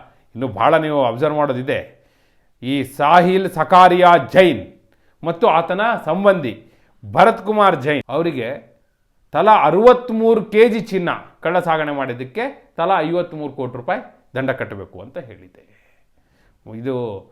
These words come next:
ಬಹುಶಃ ಈಗ ಒಂದು ತಾರ್ಕಿಕ ಘಟ್ಟಕ್ಕೆ ಬಂದಿದೆ ಈ ಪ್ರಕರಣ. ಯಾವತ್ತೋ ಬರಬೇಕಿತ್ತು, ಇವಾಗ ಬಂದಿದೆ. ಯಾಕಂದರೆ ರೆಡ್ ಹ್ಯಾಂಡಾಗಿ ಸಿಕ್ಕೊಂಡಿದ್ದ ಪ್ರಕರಣ, ಇದನ್ನು ಏನು ಮಾಡಲಿಕ್ಕೆ ಸಾಧ್ಯವೇ ಇರಲಿಲ್ಲ.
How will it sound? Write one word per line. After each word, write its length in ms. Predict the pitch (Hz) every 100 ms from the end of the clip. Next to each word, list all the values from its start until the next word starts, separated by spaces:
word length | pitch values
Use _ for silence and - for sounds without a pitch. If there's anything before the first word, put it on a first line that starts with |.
| _ _ 131
ಬಹುಶಃ 200 | 139 170
ಈಗ 140 | 165
ಒಂದು 180 | 170 139
ತಾರ್ಕಿಕ 480 | 147 165 - 165 135
ಘಟ್ಟಕ್ಕೆ 320 | 131 175 135
ಬಂದಿದೆ 500 | 131 117 90 _ _
ಈ 20 | 110
ಪ್ರಕರಣ. 380 | - 101 107 87 _ _ _ _ _ _ 95
ಯಾವತ್ತೋ 360 | 117 147 175
ಬರಬೇಕಿತ್ತು, 600 | 151 139 131 117 107 -
ಇವಾಗ 220 | 151 151
ಬಂದಿದೆ. 640 | 127 135 143 98 - _ _ _ _ _ _ _ _ _ _ -
ಯಾಕಂದರೆ 640 | 104 147 147 113 143 120 95
ರೆಡ್ 220 | 127 131
ಹ್ಯಾಂಡಾಗಿ 320 | 180 175 160
ಸಿಕ್ಕೊಂಡಿದ್ದ 640 | 143 147 135 135 127 120
ಪ್ರಕರಣ, 280 | 110 98 117
ಇದನ್ನು 260 | 98 95 92
ಏನು 320 | 95 151 170
ಮಾಡಲಿಕ್ಕೆ 680 | 147 135 131 135 123 - - _ _
ಸಾಧ್ಯವೇ 440 | 110 147 143 170 165
ಇರಲಿಲ್ಲ. 500 | 139 117 85 -